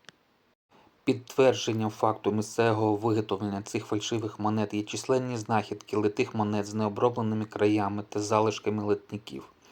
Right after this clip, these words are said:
Це свідчить про те, що вони ще не перебували в обігу,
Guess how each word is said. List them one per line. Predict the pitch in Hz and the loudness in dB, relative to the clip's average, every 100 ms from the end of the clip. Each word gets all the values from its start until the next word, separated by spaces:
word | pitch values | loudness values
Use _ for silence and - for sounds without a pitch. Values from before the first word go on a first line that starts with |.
| - - - - | -20 -20 -20 -12
Це | - 120 | 0 0
свідчить | - 139 - - | 2 -2 -4 -4
про | - 123 | 0 0
те, | - 110 | 2 2
що | - 110 | 2 0
вони | 107 120 | 0 -2
ще | 127 123 | -2 -2
не | 120 | 0
перебували | 117 110 107 110 120 117 | 0 0 2 4 4 4
в | 101 | 4
обігу, | 101 95 107 | 2 2 -4